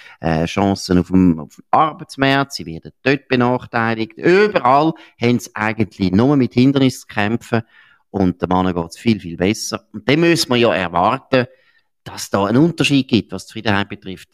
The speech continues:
Stefan, bist du überrascht über das Ergebnis oder wie würdest du einordnen?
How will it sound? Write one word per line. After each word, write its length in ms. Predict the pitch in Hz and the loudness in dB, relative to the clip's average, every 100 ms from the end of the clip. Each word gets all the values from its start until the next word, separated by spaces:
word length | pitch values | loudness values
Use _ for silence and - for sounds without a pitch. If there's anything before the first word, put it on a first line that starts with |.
| _ | _
Stefan, 420 | - 123 127 123 | -2 -2 0 0
bist 300 | 127 127 - | 2 0 2
du 260 | 135 151 156 | 2 4 4
überrascht 580 | 127 113 110 160 - - | 2 0 0 -2 -2 -4
über 160 | 147 | -4
das 140 | 143 139 | -6 -8
Ergebnis 520 | 135 131 131 123 - | -6 -8 -4 -4 -2
oder 140 | 104 | -4
wie 120 | 196 95 | -4 0
würdest 300 | 95 - 95 | 0 -2 -10
du 80 | |
einordnen? 560 | 90 82 - _ 65 | -10 -12 -14 _ -20